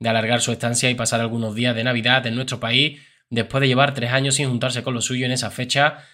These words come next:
aunque otros lo ven, eh, una opción poco pro-, probable y que no sería del todo conveniente.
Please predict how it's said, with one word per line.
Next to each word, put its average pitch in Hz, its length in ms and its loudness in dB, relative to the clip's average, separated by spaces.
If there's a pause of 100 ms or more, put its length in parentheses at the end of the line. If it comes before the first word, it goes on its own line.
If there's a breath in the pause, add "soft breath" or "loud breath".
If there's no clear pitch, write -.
(140 loud breath)
aunque 117 280 0
otros 139 460 0
lo 110 180 -2
ven, 135 260 2 (100)
eh, 113 300 2
una 123 160 0
opción 120 300 -4
poco 120 200 -4
pro-, 135 300 0
probable 139 800 0
y 139 120 -2
que 139 100 2
no 151 80 0
sería 139 260 2
del 123 140 0
todo 151 280 -2
conveniente. 123 720 -2